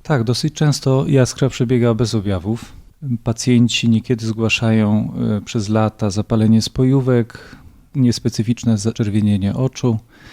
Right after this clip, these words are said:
Czasami mają poczucie ucisku, wypychania gałki ocznej, ale w większości przypadków jaskra przebiega bezobjawowo.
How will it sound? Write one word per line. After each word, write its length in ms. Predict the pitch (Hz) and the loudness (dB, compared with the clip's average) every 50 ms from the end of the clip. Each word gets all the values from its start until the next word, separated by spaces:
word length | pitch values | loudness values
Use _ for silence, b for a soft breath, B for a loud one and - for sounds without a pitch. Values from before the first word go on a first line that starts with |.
| B B B B B B B _ | B B B B B B B _
Czasami 680 | - 139 - - 143 127 120 117 113 110 104 107 113 - - - | -10 -8 -6 -2 -2 2 2 4 2 2 2 -2 -4 -8 -12 -8
mają 360 | - 120 120 117 117 113 110 104 | -2 2 4 4 4 4 2 2
poczucie 760 | - 120 113 - 123 117 - - - 110 104 104 104 101 - 123 - - - | 0 -2 -2 -2 -2 -2 -2 -2 0 0 2 2 0 0 -2 -6 -10 -14 -12
ucisku, 800 | - - 120 - - 127 127 123 - - - - 120 113 110 107 | -8 -8 -6 -2 0 0 0 0 -2 -6 -6 -2 0 0 0 0
wypychania 580 | 101 110 117 - 123 113 - 127 120 113 113 110 | -2 -4 -6 -6 -6 -2 0 2 2 2 2 2
gałki 380 | 110 117 110 101 - - 117 | 2 0 -2 -2 -4 -4 -2
ocznej, 500 | 113 110 107 - - - 110 110 110 107 - b b b b b b b b b b | -2 -2 -2 -4 -4 -2 -2 -2 -2 -4 -6 b b b b b b b b b b
ale 360 | - 156 156 175 185 185 185 | -4 -2 0 0 2 0 0
w 500 | 185 185 180 180 175 170 170 156 131 123 | 0 0 -2 -2 -6 -8 -8 -8 -6 -4
większości 540 | 120 147 143 131 - 151 160 - - - 139 | -2 -2 -2 0 0 0 0 0 -2 -6 -6
przypadków 640 | - - 135 - 151 147 - - - 127 123 113 | -4 -4 -2 0 0 0 0 -2 -2 -2 0 0
jaskra 360 | 131 135 123 - - - 127 | 0 0 -2 -2 -2 -2 -2
przebiega 420 | 117 - - 120 113 127 117 120 117 | -2 -2 -4 -2 0 0 2 2 2
bezobjawowo. 880 | 107 127 120 131 131 120 131 123 113 117 123 120 117 120 113 113 117 | 2 0 0 0 0 2 0 0 2 2 0 2 2 2 2 2 0